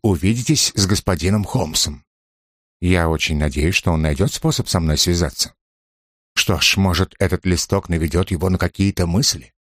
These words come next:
Спасибо, доктор Ватсон, что нашли для меня время.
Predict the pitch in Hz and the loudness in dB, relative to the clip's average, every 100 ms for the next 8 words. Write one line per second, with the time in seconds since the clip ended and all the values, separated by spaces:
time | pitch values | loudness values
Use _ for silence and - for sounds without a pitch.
0 | _ _ - - 113 - 113 120 98 87 | _ _ -4 0 2 4 2 2 0 -2
1 | - 87 82 - 101 87 101 87 80 98 | -2 -2 -2 -2 0 2 2 0 0 0
2 | 123 104 90 82 85 76 78 71 | 2 2 2 2 0 -2 -6 -8